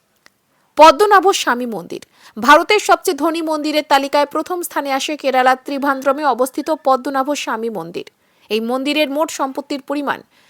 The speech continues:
এক লক্ষ কুড়ি হাজার কোটি টাকা বলে জানা গেছে। তিরুপতি বালাজি মন্দির। দেশের দ্বিতীয় ধনী মন্দির অন্ধ্রপ্রদেশের চিত্তুর জেলায় তিরুপতি বালাজি মন্দির। ভগবান শ্রী ভেঙ্কটেশ্বর এখানে উপবিষ্ট।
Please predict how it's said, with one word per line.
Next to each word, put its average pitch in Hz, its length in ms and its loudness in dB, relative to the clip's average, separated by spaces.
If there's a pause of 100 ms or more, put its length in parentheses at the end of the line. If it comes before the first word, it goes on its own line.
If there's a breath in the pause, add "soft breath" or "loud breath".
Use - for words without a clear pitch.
(120)
এক 254 180 0
লক্ষ 294 220 -2 (100)
কুড়ি 320 260 -6
হাজার 285 380 2
কোটি 269 300 -2
টাকা 247 220 -4
বলে 247 200 -2
জানা 240 220 -4
গেছে। - 280 -10 (880)
তিরুপতি 359 460 0
বালাজি 254 360 4
মন্দির। 233 360 -8 (360 soft breath)
দেশের 311 440 0
দ্বিতীয় 349 300 0
ধনী 320 260 -4
মন্দির 302 360 -4
অন্ধ্রপ্রদেশের 294 680 -2
চিত্তুর 285 360 -8
জেলায় 269 380 -2
তিরুপতি 302 460 -6
বালাজি 233 340 0
মন্দির। 254 360 -8 (360)
ভগবান 247 440 2
শ্রী 269 260 -4
ভেঙ্কটেশ্বর 277 640 -2
এখানে 302 240 -8
উপবিষ্ট। 269 460 -8